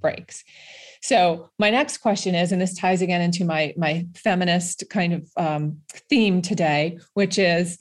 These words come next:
why is that the ideal woman? And that scares me if, if that's what the world or, you know, a-, <sighs> any part of the world thinks the ideal woman needs to be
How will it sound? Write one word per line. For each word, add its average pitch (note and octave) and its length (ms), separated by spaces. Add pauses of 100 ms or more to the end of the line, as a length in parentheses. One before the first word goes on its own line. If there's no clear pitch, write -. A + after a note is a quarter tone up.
(840)
why E3+ 380
is F#3+ 280
that C4+ 360
the A3+ 140
ideal B3+ 440
woman? G#3+ 440
And G#3+ 180
that A#3+ 220
scares - 500
me G#3 160
if, C#4 140
if A3 180
that's G#3+ 320
what G#3+ 160
the G#3 60
world F#3+ 360
or, F3 380
you F#3 140
know, E3 100
a-, - 180 (100)
<sighs> - 120 (380)
any A#3 240
part A#3 280
of B3+ 60
the G3+ 100
world F3 380
thinks F#3 460 (180)
the F#3 220
ideal F3+ 340
woman F3 300
needs E3+ 260
to - 120
be E3+ 460